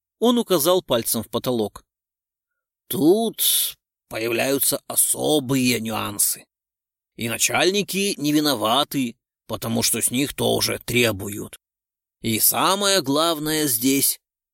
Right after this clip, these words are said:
отчитываться систематически и вовремя». Тут Гуров не удержался от комментария.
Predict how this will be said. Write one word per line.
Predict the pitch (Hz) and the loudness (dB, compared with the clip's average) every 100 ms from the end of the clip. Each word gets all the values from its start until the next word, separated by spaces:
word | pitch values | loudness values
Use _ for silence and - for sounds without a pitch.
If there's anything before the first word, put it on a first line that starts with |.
| _ | _
отчитываться | - 101 - - 135 160 147 147 - 143 131 | -12 -8 -2 0 2 2 2 2 2 2 0
систематически | - 104 - 98 101 - 147 - 156 - - 139 - | 0 -4 -6 -8 -10 -2 0 2 2 0 0 -4 -2
и | 127 127 - - _ | 0 0 -2 -12 _
вовремя». | 113 127 131 120 104 107 101 95 - - _ _ _ _ _ _ _ _ - | -6 0 2 0 -2 -6 -4 -6 -6 -12 _ _ _ _ _ _ _ _ 2
Тут | 151 208 - - - | 4 4 -2 -16 -4
Гуров | 240 269 247 220 | 2 4 4 2
не | 220 | 0
удержался | 190 196 131 131 - 151 | 2 0 2 2 2 0
от | 147 | -4
комментария. | - 135 139 123 110 104 101 | -2 0 0 0 -2 -2 -6